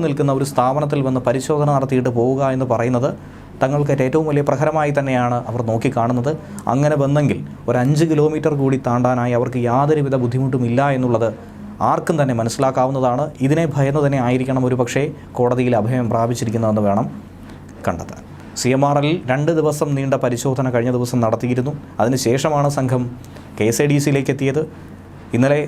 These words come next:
വൈകുന്നേരം നാലര വരെ അവിടെ പരിശോധന നടത്തിയിരുന്നു. മൂന്നര നാല് മണിക്കൂറോളം നീണ്ടു നിൽക്കുന്ന പരിശോധനയായിരുന്നു. അതിനുശേഷം വേണ്ടപ്പെട്ട ചില വിവരങ്ങൾ അവർ കൊണ്ടുപോയിട്ടുണ്ടായിരുന്നു. എസ് എഫ് ഐ ഒ അന്വേഷണത്തിനെതിരെ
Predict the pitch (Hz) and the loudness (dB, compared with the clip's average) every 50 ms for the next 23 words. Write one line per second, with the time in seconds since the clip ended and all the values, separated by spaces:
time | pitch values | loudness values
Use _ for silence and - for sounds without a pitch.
0 | - - 117 120 127 139 147 147 147 147 147 147 135 131 131 143 160 180 170 170 | -2 0 2 2 4 4 4 4 4 2 2 2 2 2 2 4 4 4 4 4
1 | 156 143 143 131 127 127 123 - 117 110 139 135 131 135 135 131 127 123 135 123 | 4 4 2 2 2 2 0 0 0 0 0 0 0 2 2 0 0 0 -2 -2
2 | 127 127 135 143 139 127 131 139 143 143 147 143 135 151 139 147 143 131 131 135 | -2 0 0 0 2 2 2 2 2 2 2 2 2 2 2 2 2 2 0 0
3 | 131 165 165 160 160 160 156 156 143 143 139 147 139 139 131 135 135 131 123 123 | 2 2 2 4 4 2 2 0 0 0 0 0 0 0 0 0 0 2 2 0
4 | 110 110 - - 127 120 131 127 127 123 123 123 127 127 131 127 131 131 127 - | 0 0 -2 -2 -2 0 0 0 0 2 2 2 2 2 2 2 0 0 0 -2
5 | 135 127 - 143 135 131 131 131 135 139 139 139 135 135 135 131 127 131 135 151 | -4 -2 0 2 2 4 4 2 2 2 0 0 0 2 2 2 2 4 4 4
6 | 156 160 143 110 - - - - - - 127 113 127 131 123 - 120 123 131 135 | 4 4 2 0 -2 -4 -12 -16 -6 -4 0 2 2 0 2 0 0 2 2 2
7 | 131 139 143 131 127 127 131 131 131 131 143 143 147 - - - - 117 113 - | 2 2 0 0 0 0 0 0 0 -2 -4 -4 -6 -10 -12 -2 -2 0 2 2
8 | 151 151 151 147 147 151 143 139 143 143 143 143 151 143 139 135 131 131 135 | 0 0 0 2 2 2 2 2 2 0 0 0 0 2 2 2 2 2 0